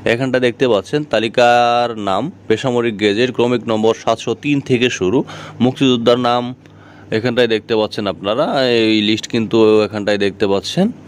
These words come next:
এখানটায় আপনারা বিস্তারিত তথ্য দেখার জন্য এই যে তথ্য দেখুন যে বাটনটি রয়েছে, সেখানটায় একটি ক্লিক করে দিবেন।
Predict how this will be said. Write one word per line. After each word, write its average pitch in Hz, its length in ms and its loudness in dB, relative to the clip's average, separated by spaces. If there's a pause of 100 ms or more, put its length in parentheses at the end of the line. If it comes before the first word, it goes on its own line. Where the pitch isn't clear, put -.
(760)
এখানটায় 135 580 2
আপনারা 123 300 0
বিস্তারিত 156 580 -2
তথ্য 131 440 0
দেখার 117 340 -2
জন্য 107 480 -2
এই 110 100 2
যে 101 160 -2
তথ্য 147 360 -2
দেখুন 131 300 0
যে 117 140 0
বাটনটি 110 460 0
রয়েছে, 120 420 0
সেখানটায় 107 540 -2
একটি 92 220 -8
ক্লিক 95 160 -6
করে 82 220 -2
দিবেন। 80 260 -6